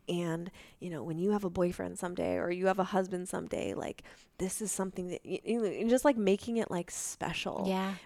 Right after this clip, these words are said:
Speaker 1: versus, like, "Oh, yeah, you know, it's gonna suck."
Speaker 2: <laughs> "Here's some ibuprofen."
Speaker 1: Right. Yeah. Um, so yeah, that's, it's, it's, it's such an important thing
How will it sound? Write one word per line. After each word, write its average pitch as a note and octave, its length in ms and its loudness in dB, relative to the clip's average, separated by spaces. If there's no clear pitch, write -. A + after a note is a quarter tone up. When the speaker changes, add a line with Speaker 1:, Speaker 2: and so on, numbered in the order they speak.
Speaker 1:
versus, F3+ 480 2
like, D#3 420 -2
"Oh, E3 420 -4
yeah, G#3 380 2
you G3 140 0
know, A3 140 2
it's A3+ 120 0
gonna A#3+ 160 4
suck." D#4 380 10
Speaker 2:
<laughs> - 260 4
"Here's C#4+ 160 10
some C4 120 6
ibuprofen." A3 1160 6
Speaker 1:
Right. F#3 520 0
Yeah. - 260 -6
Um, E3+ 580 -2
so F3+ 160 -4
yeah, F#3 200 -2
that's, F3+ 260 -4
it's, - 420 0
it's, - 960 -2
it's F#3 260 -4
such - 380 -2
an F#3 100 -4
important F3+ 1080 -6
thing F#3+ 520 -4